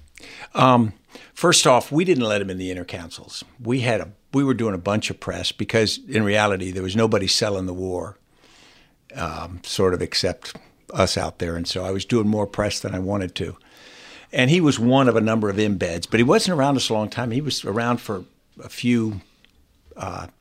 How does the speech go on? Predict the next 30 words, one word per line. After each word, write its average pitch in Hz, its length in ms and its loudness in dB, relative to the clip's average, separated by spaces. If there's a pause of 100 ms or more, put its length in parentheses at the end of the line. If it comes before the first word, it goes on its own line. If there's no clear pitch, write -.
set - 360 0
interactions, 101 600 -2
but 143 180 4
he 143 100 8
did 147 160 8
interact 95 480 0
with 101 160 -6
my 90 140 -2
staff, 85 420 -2
and 95 80 -2
he 98 60 0
wrote 107 300 4
this 98 200 0
article 95 460 -4 (640)
that 101 180 4 (320)
we 123 160 6
had 170 160 4
thought 95 220 -4
was 98 100 -6
gonna 95 180 -4
be 92 120 -8
a 90 40 -10
pup - 300 -6
piece, - 440 -10
you 95 100 -10
know, 95 120 -8
just 98 220 -8
kinda, 98 240 -4
you 87 80 -6
know, 90 180 -8